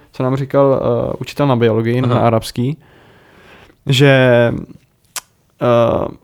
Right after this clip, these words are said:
Speaker 1: takhle měl jako, nějak jako dědu, on spal a prostě spal takhle jako, takhle jakože s otevřenou pusou. A že prostě viděl takhle jako pavouka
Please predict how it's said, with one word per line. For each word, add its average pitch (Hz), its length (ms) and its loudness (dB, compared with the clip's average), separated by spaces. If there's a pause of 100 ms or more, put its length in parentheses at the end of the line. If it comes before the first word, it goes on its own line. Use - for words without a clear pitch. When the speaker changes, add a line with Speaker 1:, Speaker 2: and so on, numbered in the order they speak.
(160)
Speaker 1:
takhle 147 260 0
měl 156 160 2
jako, 151 280 0
nějak 147 360 0
jako 123 200 0
dědu, 127 440 4 (300)
on 147 200 2
spal 120 540 0 (140)
a 139 80 0
prostě 139 300 -2
spal 143 180 0
takhle 139 200 2
jako, 139 260 -2 (680)
takhle 143 220 -4
jakože 143 280 -2
s 143 40 0
otevřenou 147 400 0
pusou. - 380 -4 (520)
A 147 100 2
že 147 100 4
prostě 135 840 2 (420)
viděl 147 320 4
takhle 151 200 2
jako 160 180 2
pavouka 131 720 2